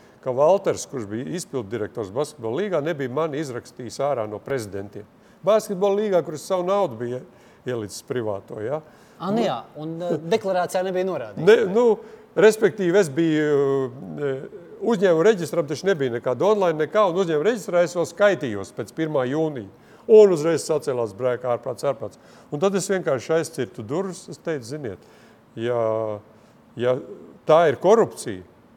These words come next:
Speaker 1: ka es Basketbola līgas prezidents esmu savu naudu tur ielicis un formāli tur neesmu izreģistrēts, kaut es pusgadu neesmu bijis tur, nu, tad tā ir muļķa zeme."
Speaker 2: Tavā, nu, tieši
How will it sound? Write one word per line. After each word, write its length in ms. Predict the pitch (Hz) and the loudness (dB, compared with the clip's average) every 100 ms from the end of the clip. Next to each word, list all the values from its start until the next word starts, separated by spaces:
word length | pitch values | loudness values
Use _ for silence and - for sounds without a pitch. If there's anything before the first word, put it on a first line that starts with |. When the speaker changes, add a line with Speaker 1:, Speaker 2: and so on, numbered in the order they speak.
| _ _ | _ _
Speaker 1:
ka 100 | 127 | -10
es 120 | 120 | -10
Basketbola 600 | 110 151 151 123 117 135 | -2 -2 -2 -6 -4 -2
līgas 200 | 156 139 | -6 -8
prezidents 580 | - 151 156 104 107 104 | -6 -4 -4 -4 -8 -8
esmu 260 | 135 139 110 | -8 -10 -12
savu 240 | - 147 | -8 -6
naudu 300 | 127 165 135 104 | -2 -2 -2 -6
tur 100 | 123 | -6
ielicis 460 | 147 120 98 - | -4 -4 -8 -14
un 120 | 127 113 - - | -14 -14 -18 -14
formāli 720 | - 170 196 185 143 113 107 - - - - | 4 8 8 6 6 4 2 -4 -18 -20 -14
tur 100 | 127 | -6
neesmu 420 | 139 165 117 156 | 0 0 0 -4
izreģistrēts, 640 | 226 233 165 117 - 107 - | -2 0 -2 -4 -8 -8 -4
kaut 200 | 147 123 | -4 -4
es 100 | 113 | -8
pusgadu 440 | 165 147 131 113 | -6 -2 -2 -2
neesmu 300 | 117 110 92 | -4 -8 -10
bijis 260 | 131 98 - | -14 -14 -18
tur, 100 | - - _ _ _ _ _ | -20 -20 _ _ _ _ _
nu, 80 | 127 | -12
tad 200 | 120 117 | -10 -8
tā 200 | 120 143 | -2 -2
ir 60 | 165 | -2
muļķa 300 | 131 95 - | -6 -8 -14
zeme." 220 | 127 - - - - | -18 -18 -16 -16 -8
Speaker 2:
Tavā, 580 | 185 185 113 104 110 104 - | -6 -4 -6 -8 -14 -18 -16
nu, 160 | 135 147 | -14 -10
tieši 320 | 135 113 | -10 -10